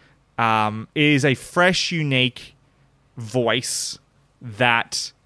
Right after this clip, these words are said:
I'm sure is not everyone's cup of tea. And I'm not even sure that I necessarily understand it on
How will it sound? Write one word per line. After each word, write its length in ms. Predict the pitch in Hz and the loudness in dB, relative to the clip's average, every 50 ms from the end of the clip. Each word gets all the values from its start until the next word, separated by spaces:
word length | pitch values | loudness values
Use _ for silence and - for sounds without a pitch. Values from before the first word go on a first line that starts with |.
| _ _ _ - - | _ _ _ -4 -2
I'm 160 | 135 143 135 | 0 0 0
sure 400 | - - - - 160 165 170 175 | 0 -2 0 2 2 2 4 4
is 120 | 170 147 | 2 2
not 200 | 151 147 - - | 0 -2 -2 -2
everyone's 400 | 135 123 117 131 123 123 117 113 | -4 -4 -2 -2 -2 -2 -2 -4
cup 200 | - - 123 - | -4 -8 -6 -4
of 120 | 117 98 - | -6 -6 -6
tea. 380 | - - 104 104 123 151 160 - | -6 -4 -4 -2 -2 -4 -4 -4
And 120 | 196 226 147 | -4 -4 -2
I'm 200 | 175 226 254 262 | 0 -2 0 0
not 140 | 262 254 240 | 2 2 2
even 200 | 214 165 156 147 | 2 0 -2 -4
sure 260 | - - - 135 123 | -4 -2 -2 -2 0
that 120 | 120 - - - | -2 -4 -4 -6
I 260 | 107 107 117 135 135 | -4 0 2 2 2
necessarily 600 | 127 131 127 - 147 - - 151 131 131 131 - | 2 -2 -4 -4 -6 -6 -2 -2 -2 0 -2 -2
understand 540 | - 110 117 120 117 - - 113 110 117 135 | -4 -4 -4 -4 -6 -6 -4 -4 -4 -4 -2
it 80 | 131 | -2
on 140 | 123 113 104 | -2 -4 -4